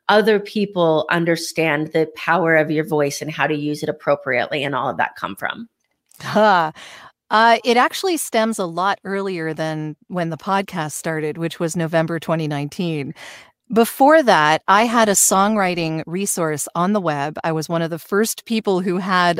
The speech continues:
Speaker 2: a large-ish website in nineteen ninety-five. It was called The Muse's Muse,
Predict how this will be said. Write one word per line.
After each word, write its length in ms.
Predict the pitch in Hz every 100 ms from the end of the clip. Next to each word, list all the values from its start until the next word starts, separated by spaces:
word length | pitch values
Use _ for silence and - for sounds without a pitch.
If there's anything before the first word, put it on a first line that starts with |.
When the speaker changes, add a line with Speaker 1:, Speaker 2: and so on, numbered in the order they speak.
| -
Speaker 2:
a 120 | 165
large-ish 680 | 156 175 180 175 170 156 -
website 680 | 160 180 - 170 147 151 - - -
in 160 | 170 160
nineteen 400 | 160 214 233 220
ninety-five. 760 | 214 214 214 - 214 151 143 147
It 80 | 156
was 120 | 156
called 280 | - 175 160
The 60 | 156
Muse's 480 | 160 180 226 214
Muse, 500 | 208 151 139 185 -